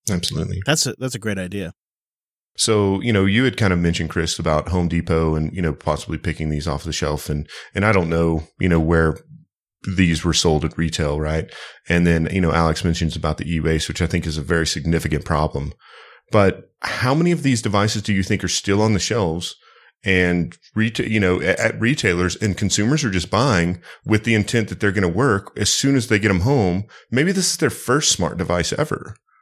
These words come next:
Speaker 1: right? As soon as they get 'em home, now it doesn't work. It doesn't connect to the cloud server. Here I am trying to go through some workaround, something I,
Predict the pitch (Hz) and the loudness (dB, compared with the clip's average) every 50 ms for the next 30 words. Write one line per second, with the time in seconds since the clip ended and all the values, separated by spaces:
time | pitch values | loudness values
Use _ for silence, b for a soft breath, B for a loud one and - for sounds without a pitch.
0 | _ _ - 110 107 107 104 95 - - - 123 123 120 113 - 110 107 104 113 | _ _ -6 -4 -2 0 2 2 2 2 2 2 2 2 2 2 2 0 2 2
1 | 110 95 85 87 139 170 156 113 87 87 95 110 110 b b b b b b b | 2 0 2 2 2 2 2 2 2 0 -2 -4 -6 b b b b b b b
2 | b b b 92 95 107 104 107 110 107 120 110 117 110 98 92 104 104 120 131 | b b b 0 2 2 4 2 2 2 2 2 2 0 0 2 2 2 0 0
3 | - 104 95 - 104 92 104 92 - 110 104 98 95 - - 113 98 - - 123 | 0 -2 0 0 0 0 0 0 0 2 2 2 0 0 -2 -4 -4 -2 0 0
4 | 117 107 110 107 - - 123 113 110 110 104 107 104 104 104 107 B B B B | 2 2 2 2 0 0 0 2 0 2 2 2 2 2 2 -2 B B B B
5 | B B B B - 117 113 113 110 110 107 107 107 - - 123 113 110 101 104 | B B B B 0 2 2 4 4 4 4 4 2 2 2 2 4 4 4 2
6 | 107 101 - 117 101 - 117 104 101 98 104 107 - - 107 101 101 98 101 101 | 2 2 2 0 0 2 2 2 4 2 2 2 2 2 2 2 4 4 4 4
7 | 104 101 98 - - 113 - 117 104 92 87 82 90 | 4 4 2 2 0 0 0 0 0 0 0 -2 -6